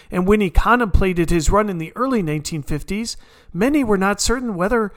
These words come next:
Eisenhower was a Republican or a Democrat. Nixon created the E P A and imposed price controls. One had to go all the way back to Calvin Coolidge to find a true archetypal conservative.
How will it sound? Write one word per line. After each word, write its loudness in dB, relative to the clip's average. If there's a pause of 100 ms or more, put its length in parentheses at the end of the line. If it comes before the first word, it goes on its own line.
(220)
Eisenhower 2
was 0
a 4
Republican 2
or 0
a 0
Democrat. -4 (680)
Nixon 2
created 2
the 0
E -4
P 2
A -4 (140)
and -2
imposed 4
price 0
controls. -6 (600)
One 4
had 0
to -4
go -4
all 2
the 4
way 2
back -2
to -6
Calvin -2
Coolidge 0 (400)
to 4
find 4
a 0
true 2 (300)
archetypal 4
conservative. -4